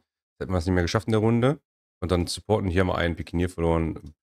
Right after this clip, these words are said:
Ja, soll uns nicht weiter kümmern. Kriegen wir schnell zurück. Wir können den Krieg auch beenden. Wir können jetzt auch nicht mehr erobern. Ich glaub, wir schaffen das jetzt nicht. Vielleicht kriegen wir ihn schon zu Vasall, dann haben wir tatsächlich <laughs> schon gewonnen. Äh, Kapitulation erzwingen.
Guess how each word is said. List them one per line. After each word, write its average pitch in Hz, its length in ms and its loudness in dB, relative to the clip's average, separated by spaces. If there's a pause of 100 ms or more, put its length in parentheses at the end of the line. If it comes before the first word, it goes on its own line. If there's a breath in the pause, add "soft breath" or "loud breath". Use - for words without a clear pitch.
(160)
Ja, 76 140 -8
soll 85 140 -4
uns 69 80 -6
nicht 82 100 -4
weiter 76 180 0
kümmern. 101 340 2
Kriegen - 600 -10
wir 85 80 0
schnell 82 220 -2
zurück. 135 220 -2
Wir - 40 -20
können - 480 -4
den - 20 0
Krieg 117 140 -2
auch 104 100 -2
beenden. 131 560 2
Wir 95 80 0
können 107 140 2
jetzt 107 100 2
auch 87 60 0
nicht 92 120 2
mehr 90 160 4
erobern. 87 440 2
Ich 73 80 -6
glaub, - 160 -8
wir 80 80 -8
schaffen 85 300 -4
das 78 120 -4
jetzt - 140 -14
nicht. 98 220 -4 (340)
Vielleicht 98 160 -2
kriegen 117 140 4
wir 117 40 6
ihn 117 40 4
schon 110 160 -2
zu 101 100 -2
Vasall, 92 300 4
dann 127 100 4
haben 113 80 4
wir 107 60 2
tatsächlich 101 320 0
<laughs> - 40 -2
schon 113 100 0
gewonnen. 90 440 -2 (580)
Äh, 87 280 2
Kapitulation 101 520 -2
erzwingen. 135 520 0